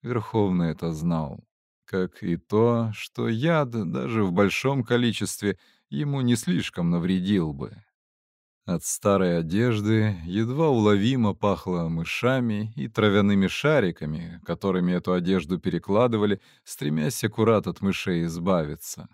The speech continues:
Она была жёсткою, слегка запылённою, но Верховный провёл ладонями по складкам. Да,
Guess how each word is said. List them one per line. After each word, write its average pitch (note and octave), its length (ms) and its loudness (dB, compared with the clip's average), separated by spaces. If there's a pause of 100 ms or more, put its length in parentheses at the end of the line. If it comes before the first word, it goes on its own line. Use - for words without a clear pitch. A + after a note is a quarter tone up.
(360)
Она F#2 400 -4
была E2+ 340 -2
жёсткою, G#2 800 -4 (260)
слегка D3 540 -2
запылённою, G#2+ 1200 0
но B2+ 300 -4
Верховный G2 720 0
провёл F#2+ 420 0 (120)
ладонями E2 500 -2
по - 160 -6
складкам. - 800 -4 (400)
Да, A2 520 -2